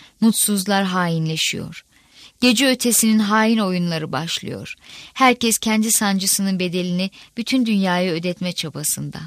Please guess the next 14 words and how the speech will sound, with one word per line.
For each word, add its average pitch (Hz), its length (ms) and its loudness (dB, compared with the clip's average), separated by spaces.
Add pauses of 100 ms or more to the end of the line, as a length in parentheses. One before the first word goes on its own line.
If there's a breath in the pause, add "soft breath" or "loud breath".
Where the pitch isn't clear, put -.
(880 loud breath)
Munis 247 380 6
kedi 277 280 2
adımlarıyla 202 640 2
herkes 220 460 -2
gece 202 320 -2
içerisindeki 170 920 -2 (400 soft breath)
kendi 208 520 4 (240 soft breath)
yerine 175 340 2
çekiliyor. - 760 -8 (380)
Kendi 185 320 0
yüz 185 260 -2
ölçümüne. 143 520 -10 (2500 loud breath)
Program 269 520 8
bitmişti. 208 680 4